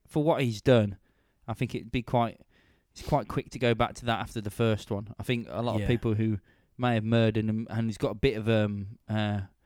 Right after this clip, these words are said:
Speaker 2: A taste
Speaker 1: um,
Speaker 2: for it.
Speaker 1: remorse
Speaker 2: Oh,
Speaker 1: might,
Speaker 2: right,
Speaker 1: might
Speaker 2: yeah.
Speaker 1: wait a year or two because, because they might be, be thinking, "Shit, shit, shit," you know what I
Speaker 2: Yeah.
Speaker 1: mean?
Speaker 2: Well, the, p-, uh, when she, when her body was found, uh, and in the f-, I think it was, like, the first, within the first three months of her, of her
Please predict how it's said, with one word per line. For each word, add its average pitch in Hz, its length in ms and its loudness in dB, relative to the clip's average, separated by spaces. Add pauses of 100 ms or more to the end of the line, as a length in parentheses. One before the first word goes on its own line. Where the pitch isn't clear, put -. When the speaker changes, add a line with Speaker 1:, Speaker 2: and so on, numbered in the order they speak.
(460)
Speaker 2:
A - 60 -14
taste 110 360 0
Speaker 1:
um, 107 40 -6
Speaker 2:
for 110 80 0
it. 113 60 4
Speaker 1:
remorse 117 640 4
Speaker 2:
Oh, 113 100 0
Speaker 1:
might, 120 120 0
Speaker 2:
right, 85 80 -10
Speaker 1:
might 117 260 0
Speaker 2:
yeah. 113 60 -10
Speaker 1:
wait 110 320 0
a 120 40 0
year 123 260 2
or 127 100 0
two 139 260 0
because, 117 340 -4
because 113 240 -6
they 117 80 -4
might 113 200 -2
be, 107 80 -12 (120)
be 110 180 -4 (320)
thinking, 113 280 -6
"Shit, 113 320 -6
shit, 110 240 -8
shit," 107 280 -8
you - 80 -10
know 113 100 -2
what 101 80 0
I 113 40 0
Speaker 2:
Yeah. 117 60 0
Speaker 1:
mean? 107 160 -4 (420)
Speaker 2:
Well, 104 120 0
the, 107 80 -4
p-, - 140 -8
uh, 127 100 -4 (120)
when 143 280 0
she, 135 220 0
when 135 280 -2
her 131 60 2
body 127 200 2
was 110 160 -4
found, 95 580 -4 (100)
uh, 104 40 -12
and 95 300 -6
in 101 100 -6
the 98 60 -8
f-, - 140 -14
I - 40 -14
think 143 140 -4
it - 20 -4
was, 113 80 -6
like, 87 100 -6
the - 60 -14
first, 123 340 -2
within 123 200 -4
the 117 60 -4
first - 380 -6
three 113 280 -2
months 107 380 -4
of 95 100 -10
her, 98 300 -6 (280)
of - 120 -20
her 95 240 -6